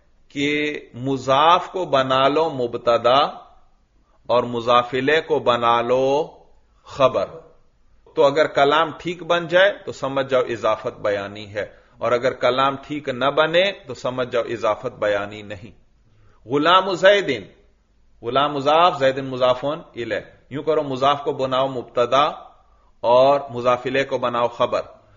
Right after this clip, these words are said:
अल गुलाम जैदुन, मुबतदा मारिफा होता है ना और खबर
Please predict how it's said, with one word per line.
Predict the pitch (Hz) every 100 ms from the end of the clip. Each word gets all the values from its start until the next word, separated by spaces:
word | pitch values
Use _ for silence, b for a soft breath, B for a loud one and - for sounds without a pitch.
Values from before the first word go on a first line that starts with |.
| b
अल | 135 170 151
गुलाम | 175 170 185 190 202 185
जैदुन, | 190 202 208 185 151 101 - _ _ - _ _ 87 _ _ 113
मुबतदा | 120 - 135 160
मारिफा | 160 139 143 143 175
होता | 185 160 147 135
है | 127 123
ना | 113 123 175 165 98 - - - 175 151 _ _ _
और | - 113
खबर | - 131 131 156 190 - -